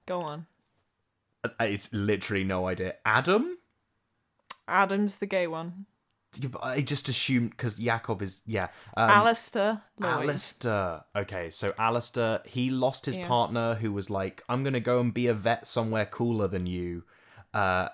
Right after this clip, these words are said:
Speaker 1: Yeah.
Speaker 2: but do invest all this money in the veterinary practice, though."
Speaker 1: Well done.
Speaker 2: I remember things.
Speaker 1: Well fucking done,
Speaker 2: A-, and then
Speaker 1: Alex.
Speaker 2: Jakob turns up, and the tension is in, is palpable.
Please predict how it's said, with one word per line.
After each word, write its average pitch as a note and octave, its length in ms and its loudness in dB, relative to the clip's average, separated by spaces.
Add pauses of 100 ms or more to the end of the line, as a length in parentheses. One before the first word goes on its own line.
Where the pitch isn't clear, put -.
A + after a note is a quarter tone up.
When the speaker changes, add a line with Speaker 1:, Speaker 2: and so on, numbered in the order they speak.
(120)
Speaker 1:
Yeah. G#3 400 6
Speaker 2:
but E3 80 -8
do B2 160 4
invest G#2+ 400 0
all A2 40 -2
this G#2 200 -4
money G2+ 260 -2
in G2 120 -4
the F#2 40 -4
veterinary F#2 340 -2
practice, F2 420 -10
though." E2+ 280 -10 (140)
Speaker 1:
Well G4 300 8
done. C#4 340 10
Speaker 2:
I F3 80 8
remember C3+ 420 4
things. G2+ 420 -2
Speaker 1:
Well D5 300 8 (120)
fucking C4 340 2
done, G3+ 260 4
Speaker 2:
A-, - 20 4 (120)
and C#3 120 4
then C#3+ 140 2
Speaker 1:
Alex. C#3+ 240 4
Speaker 2:
Jakob B2 220 2
turns G#2 360 0
up, F#2+ 300 0
and A2 160 -2
the G#2 60 -4
tension A2+ 580 -4
is G2 140 -6
in, G2 240 -4
is F#2 380 -8
palpable. G#2+ 760 0